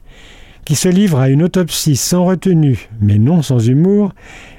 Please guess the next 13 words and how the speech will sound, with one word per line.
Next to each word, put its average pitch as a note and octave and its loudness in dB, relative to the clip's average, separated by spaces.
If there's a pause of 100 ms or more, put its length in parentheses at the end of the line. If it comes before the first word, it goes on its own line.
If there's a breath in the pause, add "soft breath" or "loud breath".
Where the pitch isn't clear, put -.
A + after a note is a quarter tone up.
(120 loud breath)
des D3 2
relations D3 -2
compliquées E3 -2
entre C3 -2
les B2 0
hommes C#3 0
et A#2 0
les A2 0
femmes. G2+ -6 (720 loud breath)
C'est - -2
un F3+ 0
film F3 0
magistral, C#3 0